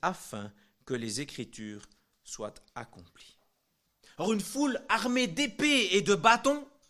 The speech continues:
hein, si vous voulez imaginer, c'est un peu comme ces, ces bâtons que la police a quand il y a des, des manifestations, hein, ces bâtons qu'ils ont là. Pour, euh, c'est exactement ça, hein. Est-ce, je ne sais pas si vous avez déjà vu se déployer en fait un corps de police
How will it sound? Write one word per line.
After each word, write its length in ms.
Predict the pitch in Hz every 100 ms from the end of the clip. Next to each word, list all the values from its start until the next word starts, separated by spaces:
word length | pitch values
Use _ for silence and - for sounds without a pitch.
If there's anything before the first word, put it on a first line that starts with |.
| _ _
hein, 80 | -
si 100 | -
vous 80 | 110
voulez 140 | 107
imaginer, 440 | 110 123 123 139 160
c'est 120 | 147
un 60 | 113
peu 120 | 123
comme 260 | 135 127
ces, 320 | 113 123 113 - - - -
ces 340 | - 107 104
bâtons 480 | 101 117 127 123 110
que 100 | 113
la 140 | 101
police 420 | - 135 139 - -
a 160 | 139
quand 180 | 131 110
il 40 | 117
y 40 |
a 20 |
des, 380 | 104 104 104 101
des 120 | 101
manifestations, 800 | 120 156 139 147 143 139 151 113
hein, 60 | 104
ces 160 | 101
bâtons 320 | 92 101 101
qu'ils 240 | 98 107 113
ont 120 | 110
là. 120 | 80 _
Pour, 160 | -
euh, 140 | - - _ _ _ _ _ _ _
c'est 180 | - -
exactement 400 | 101 107 123 131
ça, 240 | - 107
hein. 100 | - - _ -
Est-ce, 120 | -
je 60 |
ne 40 | -
sais 80 | 151
pas 120 | 202
si 100 | 165
vous 100 | 139
avez 80 | 135
déjà 320 | 147 147 147
vu 320 | 143 185 151 - -
se 160 | - 151
déployer 840 | 123 208 226 190 196 196 208 226
en 120 | 175
fait 240 | 165 214 180
un 160 | 160
corps 260 | - 202 170
de 100 | 160
police 680 | 165 - 233 233 - -